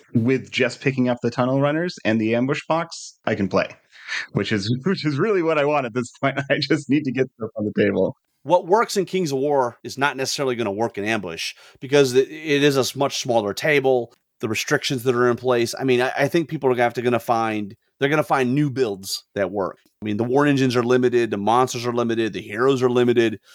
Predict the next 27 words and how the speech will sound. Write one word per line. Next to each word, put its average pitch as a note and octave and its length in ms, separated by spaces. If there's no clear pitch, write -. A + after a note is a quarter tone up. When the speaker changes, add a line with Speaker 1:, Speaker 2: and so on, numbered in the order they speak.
Speaker 2:
So B2 220
it D#3 160
is F3 260
more D#3 300
of C#3+ 80
a C3+ 80
game B2+ 340
of A#2 420
ranks A#2+ 300
and G#2+ 120
flanks, G2 520
which G#3 180
is A3+ 100
weird, A3+ 320
right? D#3+ 320
That D#3+ 140
the D#3 80
smaller F#3 520
<laughs> - 20
version C#3 260
of C#3 60
the C#3 80
game C#3+ 580
is D#3 220
the E3+ 80
one E3 240
that D3+ 160